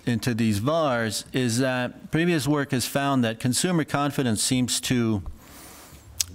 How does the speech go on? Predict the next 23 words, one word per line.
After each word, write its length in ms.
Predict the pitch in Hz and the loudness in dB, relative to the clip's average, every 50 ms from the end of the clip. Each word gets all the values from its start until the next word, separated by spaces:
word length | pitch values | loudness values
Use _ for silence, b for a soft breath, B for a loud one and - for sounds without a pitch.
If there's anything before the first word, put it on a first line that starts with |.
| - - | -14 -6
capture 840 | - - 143 143 147 139 - - 151 139 127 123 117 113 110 - - - | -2 -2 -2 -2 -2 -4 -2 -2 0 0 0 0 0 -2 -2 -4 -4 -2
a 100 | 117 107 | -2 0
lot 340 | 104 107 113 123 131 139 139 | 0 0 0 0 0 0 0
of 180 | 135 117 95 104 | 0 0 2 2
news 600 | 107 110 123 135 143 147 143 143 139 127 - - - - | 2 4 4 4 4 4 4 2 2 0 -2 -4 -6 -4
about 360 | - 110 107 117 117 113 - | -2 0 0 0 0 -2 -4
future 480 | - - - - 143 143 - - 139 120 | -6 -6 -2 -2 -2 0 0 0 -2 -2
productivity. 840 | - - - 123 113 110 101 - - - - 113 101 95 78 76 - - B B B B B B B B B B B B B B B B B B - - - - | -2 -2 -2 0 0 0 -2 -4 -6 -4 -2 0 0 0 -2 -2 -2 -4 B B B B B B B B B B B B B B B B B B -20 -14 -6 -4
And 180 | 127 110 110 | -2 0 0
so 200 | - - 135 123 | 0 0 0 0
this 180 | 123 156 175 165 | 0 0 0 0
is 80 | 175 | 0
gonna 160 | 160 151 135 127 | 0 2 2 2
be 140 | 123 123 | 2 2
a 40 | 120 | 2
little 260 | 120 139 147 147 135 | 2 2 2 0 0
tricky 520 | 123 - - 160 151 135 - 139 127 117 110 | -2 0 0 0 0 0 0 0 0 0 0
to 180 | 113 - 123 | 0 -2 -2
integrate 520 | - 135 139 143 131 110 120 117 110 107 - | 0 0 2 2 0 0 0 0 -2 -2 0
when 160 | 107 110 107 | 0 2 2
you're 100 | 104 107 | 2 2
thinking 460 | 104 - 123 113 - 123 113 107 104 | 0 0 -2 0 0 0 0 2 2
about 440 | 101 95 98 95 95 92 90 - | 2 2 0 0 0 -2 -4 -4